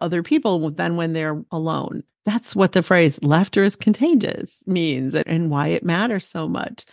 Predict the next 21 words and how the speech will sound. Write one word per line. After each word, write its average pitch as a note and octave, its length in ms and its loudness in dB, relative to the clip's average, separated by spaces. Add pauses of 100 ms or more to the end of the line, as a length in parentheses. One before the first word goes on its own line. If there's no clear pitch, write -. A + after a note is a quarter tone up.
(100)
Laughing F4 340 2
really A#3+ 240 4
hard G3 400 2 (160)
always C#4 320 2
feels G3+ 460 2
really E3+ 640 -4
good, E2 580 -10
and F3+ 160 0
it G3+ 180 0
is D#4+ 280 4
contagious. E3+ 720 2 (180)
I B3+ 180 4
remember G3+ 440 4
one E3+ 200 -2
time E3 440 0
when D#3+ 160 -2
I F3 160 -2
was F#3+ 140 -2
in F#3 80 0
high D#3+ 160 0
school, C3 420 -2